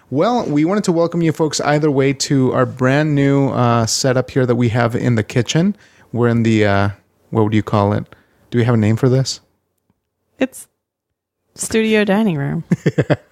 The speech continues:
Speaker 1: Studio dining area. It'll, it's lovely. Everyone's gonna come along and have a great time. But we're still kinda recovering from the last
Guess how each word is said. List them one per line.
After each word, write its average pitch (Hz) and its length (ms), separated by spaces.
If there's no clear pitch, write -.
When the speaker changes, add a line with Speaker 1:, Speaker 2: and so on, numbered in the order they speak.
Speaker 1:
Studio 127 400
dining 131 420
area. 101 420
It'll, 127 180
it's - 260
lovely. 107 460
Everyone's 117 400
gonna 117 200
come 120 180
along 113 260
and 113 100
have 110 140
a 113 60
great 110 200
time. 151 220
But - 200
we're 170 140
still 208 220
kinda 185 220
recovering 147 540
from 123 240
the 104 80
last 110 560